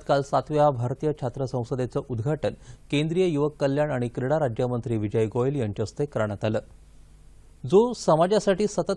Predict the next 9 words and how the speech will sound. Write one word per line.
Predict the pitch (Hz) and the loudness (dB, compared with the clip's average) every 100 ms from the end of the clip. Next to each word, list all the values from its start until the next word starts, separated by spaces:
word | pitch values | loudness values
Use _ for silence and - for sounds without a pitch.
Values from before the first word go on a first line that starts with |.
| - | 0
काम | 151 135 | 0 2
करतो | 139 117 127 147 - | 0 0 -2 -2 -2
तोच | 175 - | -2 -2
उद्याचा | 139 139 131 127 | -2 0 0 0
नेता | 110 139 | 0 0
बनू | 139 151 151 | 0 0 -2
शकतो," | 151 - 147 | -4 -2 -4
असं | - 117 | -2 -4
प्रतिपादन | 117 110 123 135 110 | -4 -6 0 0 0